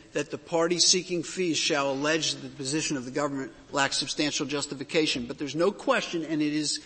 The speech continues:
conceded here, that the government has the burden of persuasion on that question. So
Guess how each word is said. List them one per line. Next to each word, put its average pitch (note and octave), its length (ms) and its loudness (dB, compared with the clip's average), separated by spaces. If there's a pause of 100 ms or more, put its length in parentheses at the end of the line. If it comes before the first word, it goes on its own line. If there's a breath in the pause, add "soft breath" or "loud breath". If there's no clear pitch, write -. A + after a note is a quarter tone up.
(220 loud breath)
conceded G3+ 600 2
here, G3+ 440 2 (640 loud breath)
that D3+ 180 -2
the D#3 60 -2
government E3 720 2
has C#3+ 180 0
the D3 100 -4
burden D3 280 2
of C3 80 -4
persuasion C#3+ 560 0
on A#2 100 -4
that A2+ 140 -6
question. A#2+ 340 -4
So F#3 260 4